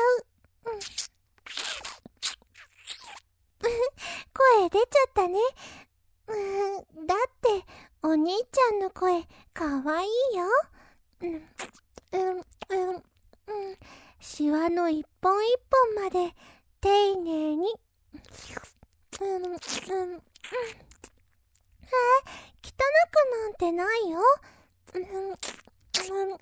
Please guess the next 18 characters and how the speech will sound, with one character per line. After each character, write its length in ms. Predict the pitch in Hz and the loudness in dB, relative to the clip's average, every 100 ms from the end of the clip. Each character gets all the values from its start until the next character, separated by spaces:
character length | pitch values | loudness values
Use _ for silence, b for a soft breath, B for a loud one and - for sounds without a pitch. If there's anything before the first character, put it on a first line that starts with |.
| - - - - 415 381 381 359 | -12 -12 -14 -12 -8 -6 -6 -6
う 80 | 339 | -6
ん。 180 | 330 320 - B B B B 427 | -6 -10 -12 B B B B -6
お 140 | 403 | -2
兄 100 | 415 494 587 - | 0 0 0 2
ち 60 | |
ゃ 140 | 523 415 | 2 2
ん 80 | |
の 140 | 381 339 | -2 0
だ 180 | 330 320 | -2 -2
も 140 | 330 | -4
ん。 20 | |
う 40 | 330 311 | -6 -8
ん。 80 | - B B B B - _ _ _ _ - 339 | -12 B B B B -18 _ _ _ _ -10 -10
う 80 | - _ _ - - _ _ - 415 - 392 359 _ _ - - - 554 415 - _ - - - - _ - - - - - - - _ _ _ - 480 453 B B B B B B B B B B B B _ 523 480 571 - B B 403 | -12 _ _ -14 -14 _ _ -14 -12 -10 -12 -16 _ _ -18 -14 -14 -14 -18 -20 _ -20 -18 -16 -18 _ -20 -16 -10 -10 -10 -14 -18 _ _ _ -6 -4 -6 B B B B B B B B B B B B _ -2 2 0 0 B B -2
ん。 20 | |
ま 180 | 320 302 | 0 0
た 140 | - | 2
声 80 | 480 | 2